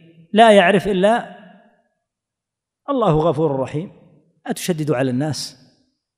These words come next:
اتركوا عنكم الكلام في المحرمات وكذا، ربكم واسع المغفرة"، وكأن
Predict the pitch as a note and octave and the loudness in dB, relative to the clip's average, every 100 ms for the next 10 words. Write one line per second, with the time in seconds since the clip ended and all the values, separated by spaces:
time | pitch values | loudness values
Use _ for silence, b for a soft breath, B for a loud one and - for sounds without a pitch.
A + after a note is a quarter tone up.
0 | _ _ _ _ _ _ _ _ _ _ | _ _ _ _ _ _ _ _ _ _
1 | _ _ E4 B3+ F3 G3+ F3+ F3+ D#3+ F3+ | _ _ 2 4 4 4 4 0 0 2
2 | F3 D#3 E3 C3 F3 E3 E3 E3+ D#3 D#3+ | 2 2 0 0 2 2 2 0 0 -4
3 | E3 E3+ B3 C4+ G#3 F#3 F3+ F#3 F3 D3+ | -6 -2 2 4 4 4 4 4 2 -2
4 | F3 D#3+ A#3 B3 C4 - C4+ G#3 G#3+ | -2 -4 -4 -2 0 0 0 0 0